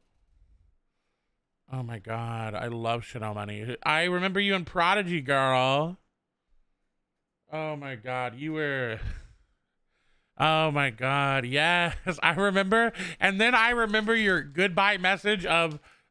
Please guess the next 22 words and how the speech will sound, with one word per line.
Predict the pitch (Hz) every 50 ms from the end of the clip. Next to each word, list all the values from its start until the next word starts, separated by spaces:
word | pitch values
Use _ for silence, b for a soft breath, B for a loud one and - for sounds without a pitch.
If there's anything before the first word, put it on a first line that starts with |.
| b -
"This | 190 214 208 -
place | - 247 214 196 190 -
sucked. | - 190 190 196 208 196 - - 208
Fuck | - - 202 214 - -
y'all. | 180 165 165 175 185 196 208 208 -
Y'all | 165 165 170 180
need | 190 185
to | 175 175
learn | 175 175 185 185
how | 185
to | 180 165
take | - 185 180 151
a | 165
joke. | 147 147 160 165 180 185 - -
I'm | 151 160 156
out." | 147 139 139 131 123 131 - - - _ _ _ _ _ _ _ _ _ _ _ _ _ _ _ _ _ _ _ _ _ _ _ _ _ _ _ _ _ _ _ _ _ _ _ _ _ _ _ _ _ _ _ _ _ _ _ _ _ _ _ _ _ _ _ _ _ _ -
Yeah, | 139 151 151 147 139 123
I | 135 156
remember | 175 196 196 185 160 160 147
that. | 139 131 135 139 135 131 - -
I | - 156 160 165
remember. | 165 170 170 165 180 180 180 151